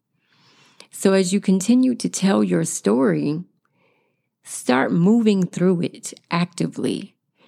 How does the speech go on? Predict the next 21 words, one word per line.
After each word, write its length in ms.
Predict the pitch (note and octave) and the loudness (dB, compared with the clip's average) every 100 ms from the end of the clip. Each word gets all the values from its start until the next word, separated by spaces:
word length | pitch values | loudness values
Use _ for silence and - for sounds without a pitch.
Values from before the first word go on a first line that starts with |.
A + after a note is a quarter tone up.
| _ _ _ _ G3 | _ _ _ _ -2
because 440 | G#3+ G3+ F#3 - | 2 2 2 -6
your 240 | - F#3 F#3 | -4 0 0
story 560 | - - B3+ C4+ A#3 | 0 2 4 4 4
is 180 | F#3 E3+ | 4 4
not 300 | E3+ G3 - F3 | 2 2 0 0
as 240 | F#3 F#3 | -2 0
important 800 | D#3+ D#3+ - G#3+ G3 D3+ D3 - _ _ _ _ _ - | -2 -2 0 2 2 0 -2 -4 _ _ _ _ _ -6
as 220 | E3+ E3+ | -2 0
what 280 | E3+ F#3 - | 2 0 2
you're 80 | F3+ | 0
gonna 280 | D#3+ E3 C3+ | 2 2 0
do 340 | C3+ F3 G3+ | 0 2 2
about 400 | D3 C#3+ C3+ C3 | 2 0 -2 -4
your 140 | C#3 C#3 | -6 -6
story. 580 | - C#3+ D3 - F3 - _ _ _ _ _ _ _ _ _ - - | -6 -4 -4 -6 -10 -12 _ _ _ _ _ _ _ _ _ -20 -2
So 200 | G3+ F3+ | 2 4
if 120 | F3 | 4
you 140 | G#3+ | 2
experience 760 | F#3 - - G#3 G#3+ G#3 G3 F#3+ | 2 -2 2 4 6 4 2 0
things 540 | G3 F#3+ F#3+ F#3 F3 | 2 2 2 2 0
that 400 | E3 D#3 D3+ | 0 0 -2